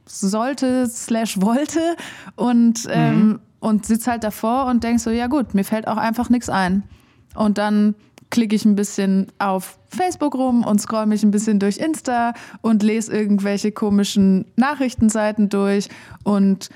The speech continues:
Speaker 1: klick mich durch alte Fotos und upsa, dann sind schon wieder zwei Stunden vergangen und dann guck ich mir noch mal
Speaker 2: <laughs> Zwei
Speaker 1: den
Speaker 2: Tage
Speaker 1: Text
Speaker 2: rum.
Speaker 1: an. Dann guck ich mir noch mal den Text an und denk mir,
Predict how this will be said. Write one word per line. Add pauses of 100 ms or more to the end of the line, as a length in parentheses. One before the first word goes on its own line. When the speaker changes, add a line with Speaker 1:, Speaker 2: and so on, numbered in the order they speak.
(160)
Speaker 1:
klick
mich
durch
alte
Fotos (200)
und
upsa,
dann
sind
schon
wieder
zwei
Stunden
vergangen
und
dann
guck
ich
mir
noch
mal
Speaker 2:
<laughs>
Zwei
Speaker 1:
den
Speaker 2:
Tage
Speaker 1:
Text
Speaker 2:
rum.
Speaker 1:
an. (400)
Dann
guck
ich
mir
noch
mal
den
Text
an
und
denk
mir,